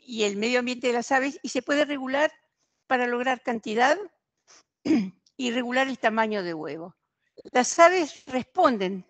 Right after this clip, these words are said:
a la estimulación lumínica, por eso que de, de, después la doctora <clears throat> Biora va a hablar de, más en detalle de la,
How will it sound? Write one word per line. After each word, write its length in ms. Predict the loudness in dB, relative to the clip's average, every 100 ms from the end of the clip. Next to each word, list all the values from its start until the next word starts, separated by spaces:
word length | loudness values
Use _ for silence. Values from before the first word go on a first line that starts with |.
| -4
a 100 | -2
la 100 | 0
estimulación 680 | -4 -6 -2 -2 -2 -4 -4
lumínica, 720 | -2 -2 -4 -6 0 0 -2 _ _ -20 -20 _ _ _ _ _
por 180 | -4 -2
eso 280 | -4 -6
que 340 | -2 -2 -2 _ _ _
de, 260 | -2 -2 -4
de, 680 | -4 -2 -2 -6 -10 -18 _ _
después 320 | -8 -4 -2
la 80 | -2
doctora 640 | -2 -4 0 2 2 -4 _
<clears throat> 80 |
Biora 600 | 0 2 2 0 2 2
va 100 | 2
a 40 | 0
hablar 300 | 2 2 2
de, 340 | -2 -4 -8 _ _ _ _ _ _ _ _ _ -8
más 320 | 0 2 2
en 120 | -2
detalle 520 | -2 2 4 4 2
de 140 | -2 -2
la, 560 | -2 -2 -4 -8 -14